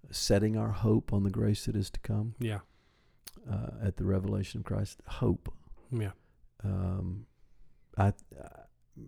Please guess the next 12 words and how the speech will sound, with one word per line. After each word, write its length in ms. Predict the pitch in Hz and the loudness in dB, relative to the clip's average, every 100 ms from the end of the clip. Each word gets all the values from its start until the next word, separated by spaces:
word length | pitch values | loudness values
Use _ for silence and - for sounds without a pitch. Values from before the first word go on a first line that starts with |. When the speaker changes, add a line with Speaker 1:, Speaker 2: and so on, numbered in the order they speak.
| - 139 | -18 -14
Speaker 1:
that, 380 | 131 113 110 - - | 2 6 6 4 -6
that, 480 | 110 107 120 120 - _ _ _ - | 6 8 8 6 0 _ _ _ 6
and, 160 | 120 - | 8 8
and 200 | 131 135 | 8 10
the 60 | 131 | 10
fact 280 | 190 196 151 | 6 8 10
that 180 | 127 | 8
hope, 400 | 101 139 151 147 - - - - - - - - - - - - - - - | 10 12 12 10 4 -4 -16 -20 -20 -20 -20 -20 -20 -20 -20 -20 -20 -20 -16
hope 380 | - 151 170 170 - | 6 12 12 12 12
is 360 | 117 104 - - | 12 12 8 6
living, 600 | 110 127 104 92 95 - - | 12 12 12 10 8 2 -6
hope 480 | - - 165 160 | 0 6 8 8